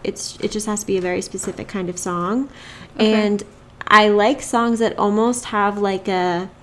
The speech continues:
Speaker 1: tongue tie thing to it. I don't know how to explain this, but, like,
Speaker 2: Like
Speaker 1: when
Speaker 2: a
Speaker 1: the
Speaker 2: catchy lyric, like a
Speaker 1: Yeah,
Speaker 2: little,
Speaker 1: when
Speaker 2: yeah.
Speaker 1: the, the words just, like, roll off your tongue, which I, you know,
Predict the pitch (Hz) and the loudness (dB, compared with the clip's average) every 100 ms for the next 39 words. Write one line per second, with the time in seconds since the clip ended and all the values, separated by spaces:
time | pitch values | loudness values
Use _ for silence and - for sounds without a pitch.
0 | - - - - 175 175 196 214 254 254 | -18 -14 -12 -6 -4 -2 -4 -4 -2 0
1 | 262 262 262 269 269 269 269 - - - | 0 0 -2 -2 -4 -4 -6 -10 -18 -6
2 | 277 285 294 294 - 302 302 - 226 285 | -2 0 0 -2 -2 0 0 2 4 4
3 | 330 320 262 214 - - 175 180 208 226 | 4 4 6 4 0 -4 -2 2 4 4
4 | 220 - - - - - 233 202 208 196 | 0 -6 -18 -20 -20 -2 2 4 4 2
5 | 269 247 233 220 262 269 285 269 226 226 | 2 6 6 8 6 4 2 4 4 6
6 | 254 302 302 269 262 285 277 285 311 277 | 6 4 4 2 6 6 6 8 8 8
7 | 233 196 185 185 - 262 294 294 226 - | 8 8 8 4 2 4 6 4 0 -2
8 | 269 233 233 247 262 254 214 196 196 185 | 0 4 4 2 0 -2 -2 0 2 4
9 | 190 190 208 208 208 185 208 233 220 - | 4 4 4 0 0 2 4 4 2 0
10 | 214 - - - 220 196 | 0 0 -8 -2 0 2